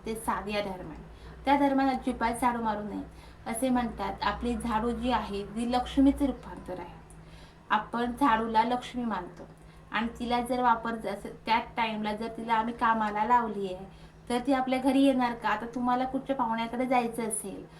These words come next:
आणि त्या पाहुण्यांकडे तुम्ही गेला, तो पाहुणा जर तुम्हाला कामाला लावत असेल तर तुम्ही तिथे राहणार का? तर नाही.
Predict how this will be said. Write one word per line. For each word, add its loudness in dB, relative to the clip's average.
आणि 2
त्या 4
पाहुण्यांकडे 2
तुम्ही 0
गेला, -2
तो -4
पाहुणा -2
जर -4
तुम्हाला 0
कामाला 2
लावत 2
असेल -6
तर 2
तुम्ही 10
तिथे 4
राहणार 4
का? 2
तर 0
नाही. 0